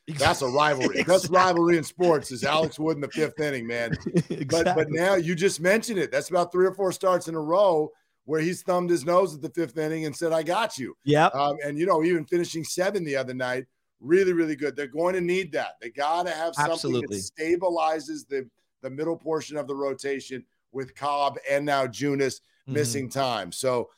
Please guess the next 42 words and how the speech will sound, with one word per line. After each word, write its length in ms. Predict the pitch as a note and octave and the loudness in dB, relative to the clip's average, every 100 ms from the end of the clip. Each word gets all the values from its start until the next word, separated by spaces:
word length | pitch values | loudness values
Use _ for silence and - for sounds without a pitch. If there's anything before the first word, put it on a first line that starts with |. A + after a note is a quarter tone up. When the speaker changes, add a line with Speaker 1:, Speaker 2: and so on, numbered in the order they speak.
| _ _ | _ _
Speaker 1:
that's 320 | C3 E3 F3+ | 0 0 0
really 360 | D3+ D#3+ D#3 D3 | -2 0 2 0
a 40 | |
big 300 | B2+ C3+ B2 | 2 0 0
deal. 260 | A2+ A#2+ A#2 | -4 -2 -2
The 140 | A#2+ | 2
other 220 | C#3 F3 | 2 2
thing 300 | F#3+ E3+ D#3 C#3+ | 0 0 0 -2
that 60 | |
we 140 | B2+ B2+ | -4 -2
wanna 280 | B2 A#2+ | -2 -2
get 280 | G#2 A#2+ A2+ - | -2 -4 -4 -4
to 280 | A2+ A2 - _ _ | -4 -4 -8 _ _
with 220 | C3 D3 | -4 -2
regard 380 | C3+ B2 C3 B2+ | -4 2 2 2
to 40 | |
starting 380 | A#2 B2+ A#2+ A2+ | -2 0 0 -2
pitchers, 480 | - A2 - A#2 A#2+ | -4 -4 -4 -8 -6
and 100 | C#3 | -2
this 200 | F3+ E3+ | -2 -2
has 160 | D#3 A2+ | -6 -4
been 260 | B2+ B2+ | -2 -2
something 460 | A2+ B2 A#2 B2 A#2 | -2 -4 -4 -8 -8
that's 180 | A2+ G2+ | -8 -8
dogged 500 | G2+ B2 C3+ B2+ G#2+ | 0 4 4 2 -2
Gabe 280 | B2+ A#2 | -2 -2
Kapler 560 | - A#2+ A2 - G#2+ G#2 - _ _ - | -4 -4 -2 -4 -6 -6 -10 _ _ -2
his 220 | D#3 C#3 | -2 0
entire 420 | C#3 C3+ C#3 C3 | -4 0 2 2
career, 360 | - B2 A#2+ A2+ | -2 -2 -2 -4
and 80 | |
sometimes 540 | - C3+ B2 C3+ B2 A2+ | -6 -6 -2 -2 -2 -4
it 100 | A2+ | -6
makes 260 | A#2 A2+ | -6 -6
me 140 | A#2 A2+ | -8 -6
laugh. 320 | G#2 F#2 - | -4 -6 -8
Let's 200 | - D#3 | -4 0
go 120 | - E3+ | 2 4
back 280 | D#3+ D3+ | 4 2
to 80 | C#3 | -2
Bruce 260 | A#2 C#3 B2 | -4 -4 -2
Bochy. 460 | B2+ A2+ G2+ D#2+ | -2 -2 -4 -12